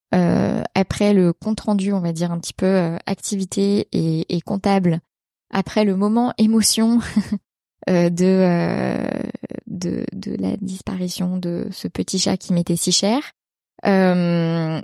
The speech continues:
et le, le, euh, le bilan un peu global avec cette, euh,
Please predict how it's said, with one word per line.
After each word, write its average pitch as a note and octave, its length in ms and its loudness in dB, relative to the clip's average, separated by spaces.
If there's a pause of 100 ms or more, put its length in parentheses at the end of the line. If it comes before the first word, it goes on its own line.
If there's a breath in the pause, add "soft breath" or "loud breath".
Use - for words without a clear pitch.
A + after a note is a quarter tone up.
(100)
et G#3+ 220 4
le, F#3 300 4
le, E3+ 580 2 (600)
euh, G1+ 140 -6 (120)
le F3+ 140 -4
bilan G3+ 340 2
un F3+ 120 0
peu A3+ 140 -2
global G3+ 440 2
avec E3+ 200 2
cette, - 300 -4
euh, E3+ 420 0